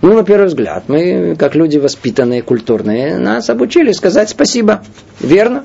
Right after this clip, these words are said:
Очень хорошо. Надо говорить спасибо за то, что мама приготовила нам еду, жена.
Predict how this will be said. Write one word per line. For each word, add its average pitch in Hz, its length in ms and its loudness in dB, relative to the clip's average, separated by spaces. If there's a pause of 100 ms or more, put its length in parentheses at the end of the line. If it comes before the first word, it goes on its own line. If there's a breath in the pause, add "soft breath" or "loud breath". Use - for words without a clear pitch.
Очень 156 240 0
хорошо. 196 340 -4 (560)
Надо 156 180 0
говорить 196 280 2
спасибо 226 480 -4
за - 120 -6
то, - 140 0
что 151 300 0
мама 180 280 -2
приготовила 156 600 -2
нам 127 160 -2
еду, 135 320 2
жена. 147 340 -2